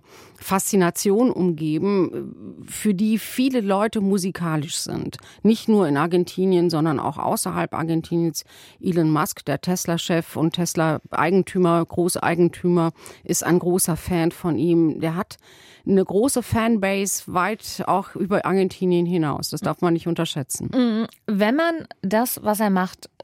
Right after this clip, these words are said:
Speaker 2: versucht, habe ich gedacht, einem Kind zu erklären, dann würde man sagen, m-, im Staatshaushalt ist kein Geld. Das braucht man aber, um ein Land zu regieren.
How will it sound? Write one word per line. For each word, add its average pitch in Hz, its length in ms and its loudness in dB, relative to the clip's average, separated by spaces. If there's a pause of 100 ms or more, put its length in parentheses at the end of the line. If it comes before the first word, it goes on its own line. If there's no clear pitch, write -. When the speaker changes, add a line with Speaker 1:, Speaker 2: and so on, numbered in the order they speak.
Speaker 2:
versucht, 214 680 0
habe 233 140 0
ich 247 100 -8
gedacht, 214 340 0
einem 202 120 4
Kind 381 220 -2
zu - 100 -4
erklären, 165 400 0
dann 233 140 2
würde 254 160 2
man 226 180 4
sagen, 208 460 2 (1080)
m-, 240 220 4 (120)
im 240 100 4
Staatshaushalt 214 760 0
ist - 160 -2
kein 165 200 -2
Geld. 175 480 -2 (180)
Das 208 160 0
braucht 208 280 0
man 240 160 0
aber, 240 240 0
um 208 140 -2
ein 180 120 2
Land 185 220 0
zu 220 100 -6
regieren. 190 520 -2